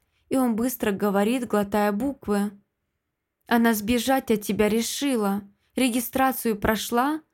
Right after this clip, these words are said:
а в самолет не села. Утечка топлива,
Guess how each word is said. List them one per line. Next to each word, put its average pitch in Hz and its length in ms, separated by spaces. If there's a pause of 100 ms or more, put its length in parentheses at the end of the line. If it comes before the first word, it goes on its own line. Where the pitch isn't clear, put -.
(160)
а 233 100
в 233 40
самолет 226 520
не 233 120
села. 214 680 (560)
Утечка 277 580
топлива, 226 760